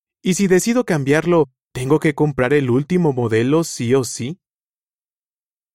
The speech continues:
Repare sus aparatos y compre de segunda mano. Cuide sus electrodomésticos para que le duren más.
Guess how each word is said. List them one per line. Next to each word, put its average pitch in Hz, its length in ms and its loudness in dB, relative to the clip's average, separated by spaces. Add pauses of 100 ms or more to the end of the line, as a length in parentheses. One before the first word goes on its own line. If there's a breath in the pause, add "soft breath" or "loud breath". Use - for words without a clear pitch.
(1040)
Repare 151 600 0
sus - 180 -4
aparatos 151 800 0
y 123 140 -4
compre 175 420 2
de 147 100 2
segunda 127 480 -2
mano. 101 380 -6 (840)
Cuide 240 260 2
sus 208 180 -2
electrodomésticos 151 1040 0
para 123 240 -2
que 120 120 -4
le 113 140 0
duren 135 340 4
más. 104 360 -6